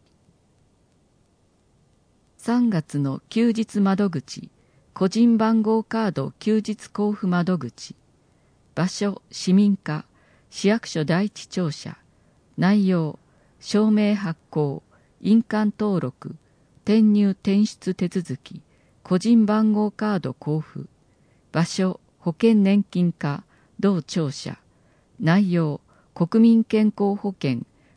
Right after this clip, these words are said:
国民年金に関する手続き、一部。以上、いずれも日時、十四日土曜、午前九時から正午。第一、第三日曜、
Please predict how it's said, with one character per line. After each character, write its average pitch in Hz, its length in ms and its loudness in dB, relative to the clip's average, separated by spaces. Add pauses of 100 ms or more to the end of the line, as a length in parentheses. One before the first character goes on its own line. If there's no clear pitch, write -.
国 220 300 0
民 226 240 6
年 220 200 2
金 139 300 -2
に 131 120 -2
関 202 260 -2
す 202 160 -6
る 139 100 -4
手 139 160 -6
続 156 280 -8
き、 - 220 -18 (300)
一 160 300 -6
部。 - 160 -14 (480)
以 226 120 0
上、 202 420 -2
い 165 120 -6
ず 202 160 0
れ 202 140 2
も 170 260 -2 (180)
日 185 320 -4
時、 - 280 -16 (400)
十 226 260 2
四 156 180 0
日 131 260 -8
土 143 160 -2
曜、 165 280 -4 (320)
午 226 180 0
前 202 220 0
九 202 180 -2
時 170 140 -2
か 117 140 -6
ら 117 240 -8
正 185 320 -4
午。 - 180 -14 (1080)
第 202 220 2
一、 202 260 -8
第 190 220 2
三 202 360 0
日 190 360 0
曜、 160 280 -2